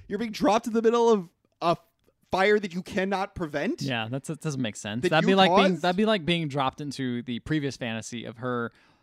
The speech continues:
Speaker 2: missing a proposal and then seeing the proposal happen and being like, "Oh, I missed it. Okay."
Speaker 1: Yeah, or like her, yeah, that's, that's like,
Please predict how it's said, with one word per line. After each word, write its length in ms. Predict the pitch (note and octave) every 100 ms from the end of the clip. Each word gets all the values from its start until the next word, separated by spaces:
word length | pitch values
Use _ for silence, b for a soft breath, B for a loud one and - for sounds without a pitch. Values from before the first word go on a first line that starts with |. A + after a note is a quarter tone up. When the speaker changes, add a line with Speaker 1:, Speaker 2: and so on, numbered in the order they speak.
| b _
Speaker 2:
missing 280 | D3+ C#3 B2+
a 40 |
proposal 420 | B2 C3 B2+ A#2+ A2+
and 60 |
then 80 | A2+
seeing 200 | A#2 C#3+
the 60 | B2
proposal 440 | A2+ C#3 C3+ B2
happen 220 | A2+ G#2+
and 80 | A2
being 120 | A2+
like, 160 | A2+ A2 -
"Oh, 320 | F3+ F#3 -
I 60 | C3+
missed 240 | G#3+ -
it. 60 | -
Okay." 260 | D#3+ - C3
Speaker 1:
Yeah, 320 | E3 E3+ A#2+ G#2+
or 200 | D#3+ D#3+
like 260 | D#3+ D3+
her, 480 | - F#3 F#3 F#3 E3 - _ -
yeah, 220 | D#3+ B2+
that's, 180 | D3 -
that's 340 | F3 F3 -
like, 220 | F3+ D3+